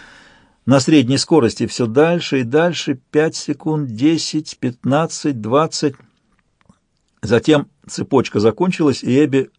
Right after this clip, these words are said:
выключила запись. «Мы можем воспроизводить её, останавливая в любом месте», пояснила она.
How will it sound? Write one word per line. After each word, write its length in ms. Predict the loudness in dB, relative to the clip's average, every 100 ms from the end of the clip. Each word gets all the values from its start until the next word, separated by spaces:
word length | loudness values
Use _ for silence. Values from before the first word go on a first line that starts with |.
| -10
выключила 500 | -4 -4 -4 -8 -8
запись. 380 | -8 -10 -16 -20 _ _ _ -20 _ _ _ _ _ -2
«Мы 180 | 4 6
можем 420 | 6 4 2 2 _ _
воспроизводить 680 | -4 -4 0 2 2 2 0
её, 220 | -2 -2
останавливая 720 | -2 -2 0 0 0 -2 -2
в 80 | -2
любом 240 | -2 -2 -2
месте», 320 | -2 -4 -12
пояснила 480 | -8 -6 -2 0 0
она. 220 | -2